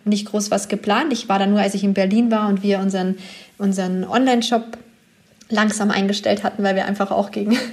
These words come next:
<laughs> Zalando und Amazon und die Crawler mit den Preisen wenig, wenig, äh, wenig Chancen hatten, so als kleiner Anbieter irgendwann. Aber, ähm, war auch alles okay soweit und sind dann nach Berlin. Und ich war, kann mich noch erinnern, als ich dann da ein paar Monate war und gesagt hab, „Mensch, ich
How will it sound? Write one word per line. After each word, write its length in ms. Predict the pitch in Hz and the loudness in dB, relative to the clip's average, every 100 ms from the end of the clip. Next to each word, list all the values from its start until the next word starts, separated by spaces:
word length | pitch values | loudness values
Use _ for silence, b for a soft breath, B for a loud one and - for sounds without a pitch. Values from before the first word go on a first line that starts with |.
| - | -10
<laughs> 280 | 440 381 311 | -8 -6 -6
Zalando 480 | - 226 220 220 226 | -4 0 2 4 4
und 140 | 220 | 2
Amazon 480 | - 220 220 220 214 | 0 0 -2 0 0
und 160 | 208 208 | 0 0
die 60 | |
Crawler 500 | 202 - 214 208 214 214 B B - | -4 2 4 4 2 -2 B B -4
mit 140 | 214 | 0
den 120 | 214 | 0
Preisen 440 | 214 202 214 233 208 | 2 4 4 4 2
wenig, 440 | 214 220 - - | 2 0 -4 -2
wenig, 420 | 208 208 202 - | 0 0 -2 -6
äh, 540 | - - - - - 202 | -6 -6 -6 -8 -4 2
wenig 320 | 226 220 214 | 4 4 4
Chancen 400 | 202 233 233 214 | 4 6 4 0
hatten, 220 | 226 202 | 0 -2
so 80 | 190 | -2
als 160 | 196 | -2
kleiner 300 | - 190 185 | -2 -2 0
Anbieter 440 | 185 214 202 208 196 | 0 0 0 0 0
irgendwann. 400 | 196 196 214 294 | 0 0 0 0
Aber, 340 | 185 190 196 B B B B | 0 2 0 B B B B
ähm, 480 | 202 196 196 196 185 | -2 2 2 2 2
war 160 | 202 - | 2 0
auch 100 | 196 | 0
alles 360 | 196 190 - | 0 0 -2
okay 380 | - 202 226 233 | -4 -2 2 2
soweit 400 | 226 202 190 220 | 2 2 2 2
und 120 | 208 | 2
sind 180 | 202 202 | 2 2
dann 80 | 208 | 0
nach 140 | 196 | -2
Berlin. 340 | - 190 214 240 | -2 0 2 4
Und 100 | 202 | 2
ich 120 | 208 | 2
war, 180 | - - | -2 -2
kann 160 | 214 | -2
mich 100 | 208 | 0
noch 140 | 214 208 | 0 0
erinnern, 320 | - 226 202 | 2 2 2
als 100 | 196 | 0
ich 120 | 202 | 0
dann 160 | 196 196 | -2 -2
da 60 | |
ein 60 | 190 | -2
paar 180 | - 190 | -2 0
Monate 420 | 190 185 190 185 | 0 0 0 2
war 140 | 185 | 2
und 60 | 208 | 2
gesagt 300 | 190 190 - | 0 -2 -4
hab, 100 | - | -6
„Mensch, 220 | 165 185 | -4 -4
ich 120 | - | -8